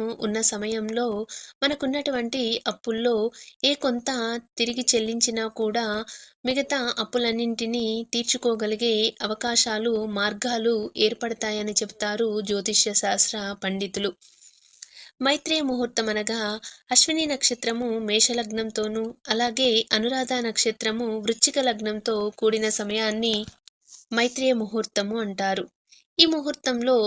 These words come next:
తీసుకున్న అప్పుల్లో కొంచెము తిరిగి చెల్లించినా కూడా అతి తొందరలో అప్పులన్నీ తీరిపోతాయని చెప్తారు.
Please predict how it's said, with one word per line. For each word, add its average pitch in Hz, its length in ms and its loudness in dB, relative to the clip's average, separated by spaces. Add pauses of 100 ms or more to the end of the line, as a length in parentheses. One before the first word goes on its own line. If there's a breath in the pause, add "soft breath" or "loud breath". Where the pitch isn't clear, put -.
(120)
తీసుకున్న 254 520 2 (140)
అప్పుల్లో 226 480 -2 (180)
కొంచెము 220 600 -2 (280)
తిరిగి 220 360 -2 (160)
చెల్లించినా 214 640 2
కూడా 214 360 0 (680 loud breath)
అతి 254 160 2
తొందరలో 247 640 2 (520 loud breath)
అప్పులన్నీ 240 540 -2 (220)
తీరిపోతాయని 220 840 -2 (140)
చెప్తారు. 190 560 0